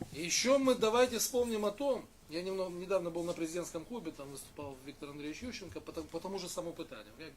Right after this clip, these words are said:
як делить землю, да? И я ему напомнил, что земля упала не с неба. Вообще-то вся, вернее, наоборот, с неба. Вся земля дадена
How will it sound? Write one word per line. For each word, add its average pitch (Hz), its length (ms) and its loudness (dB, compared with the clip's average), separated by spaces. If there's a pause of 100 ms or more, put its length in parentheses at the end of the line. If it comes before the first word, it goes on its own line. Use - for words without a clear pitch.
як 156 200 -6
делить 151 260 -10
землю, 120 280 -14 (180)
да? 151 60 -18 (1400)
И 151 80 -2
я 214 180 4
ему 277 160 4
напомнил, 165 520 0 (140)
что - 180 -8
земля 208 360 10
упала 220 340 4
не 208 160 2
с - 140 2
неба. 147 380 -4 (840)
Вообще-то 247 420 -2
вся, 233 360 0 (200)
вернее, 202 600 2
наоборот, 180 420 2
с - 100 -8
неба. 151 280 -8 (420)
Вся 226 340 -2 (280)
земля 170 460 -4 (540)
дадена 104 480 2